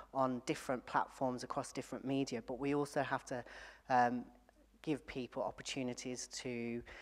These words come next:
have a live encounter with other trans people. I mean, I'm obviously a big advocate for the community, and I, I think it's just an amazing thing, uh,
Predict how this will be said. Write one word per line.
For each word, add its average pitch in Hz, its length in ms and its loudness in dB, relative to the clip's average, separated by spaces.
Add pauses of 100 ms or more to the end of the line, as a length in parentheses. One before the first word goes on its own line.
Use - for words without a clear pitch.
(120)
have 135 160 2
a 135 40 4
live 135 460 8
encounter 139 720 0
with 123 160 -2
other 135 160 -2
trans 123 360 -4
people. 117 440 -4
I 117 40 -2
mean, 123 240 -2
I'm 139 300 4 (220)
obviously 131 260 -2
a 117 60 -6
big 143 200 2
advocate - 540 2
for - 80 -14
the 127 80 -6
community, 127 640 -2
and 123 120 -2
I, 127 160 -2
I 131 100 -6
think 131 180 -6 (180)
it's - 220 -16
just - 260 -6
an 143 60 0
amazing 135 520 4
thing, 120 400 -2 (460)
uh, 120 160 8